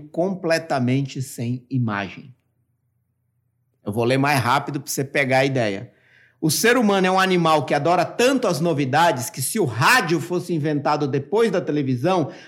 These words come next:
haveria uma correria a esse maravilhoso aparelho completamente sem imagem.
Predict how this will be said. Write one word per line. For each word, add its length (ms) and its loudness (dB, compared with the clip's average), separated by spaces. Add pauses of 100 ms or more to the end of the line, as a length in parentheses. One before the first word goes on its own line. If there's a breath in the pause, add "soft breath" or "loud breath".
haveria 420 2
uma 140 0
correria 1000 2 (140 loud breath)
a 160 2
esse 260 2
maravilhoso 800 0
aparelho 540 0
completamente 840 0
sem 220 -2
imagem. 540 -2